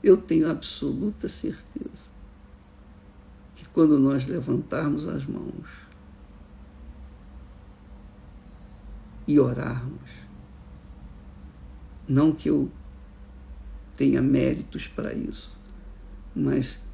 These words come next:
em cumprimento, em direção à inspiração do próprio Espírito Santo, eu tenho certeza que Jesus vai soprar o Espírito Santo sobre você, sobre todos os que creem.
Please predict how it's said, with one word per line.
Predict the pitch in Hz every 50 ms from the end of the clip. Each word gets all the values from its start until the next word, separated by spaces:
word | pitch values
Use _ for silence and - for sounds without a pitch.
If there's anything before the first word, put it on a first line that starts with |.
| - -
em | 151 135
cumprimento, | 127 131 - - 170 180 175 - - 147 147 143 135 135 139 143 160 170 180 190 - - 214 - - -
em | 151 143 143
direção | 135 127 143 147 143 139 131 131 - - - 135 131 127 131
à |
inspiração | 131 135 135 131 - - - 139 135 135 139 139 - - - - - 113 - - - - - - - - - - - - - - - - - - - -
do | 131 131
próprio | 127 - - 135 135 143 - - -
Espírito | - - - - 131 - - -
Santo, | - - - - - - - - - - - - - - -
eu | 147
tenho | 131 - 143 143 131
certeza | - - - 165 - - - 151 139 135 131
que | 131 - -
Jesus | 127 127 127 120 120 135 127
vai | 127 131 131
soprar | 131 - - - - 156 151 - - - - - 117 - - - - - - - - - - - - -
o | - 143
Espírito | 127 127 - - - - 131 - - - 107 104
Santo | - - - - - - - - - -
sobre | - - - - - - 90 -
você, | - - - - - - - - - - - - - - - - - - - -
sobre | - - - 143 135 135 - - -
todos | 151 156 147 - - - - - - - - - - - - - - -
os | - 131 -
que | - - -
creem. | - - - - - -